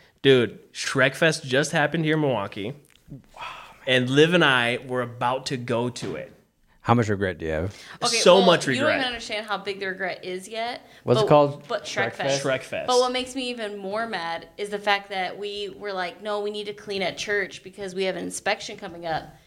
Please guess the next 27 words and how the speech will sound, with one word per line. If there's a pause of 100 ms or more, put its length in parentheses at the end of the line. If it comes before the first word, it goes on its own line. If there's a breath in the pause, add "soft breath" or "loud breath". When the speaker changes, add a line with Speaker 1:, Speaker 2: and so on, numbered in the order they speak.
(260 soft breath)
Speaker 3:
And
then
Speaker 1:
Yeah.
Speaker 3:
the
next
day
we
found
the
inspection
got
moved
a
week.
<laughs>
So
it
was
even
more
Speaker 1:
Yeah.
Speaker 3:
disappointing.
Speaker 1:
We
were
about
to
go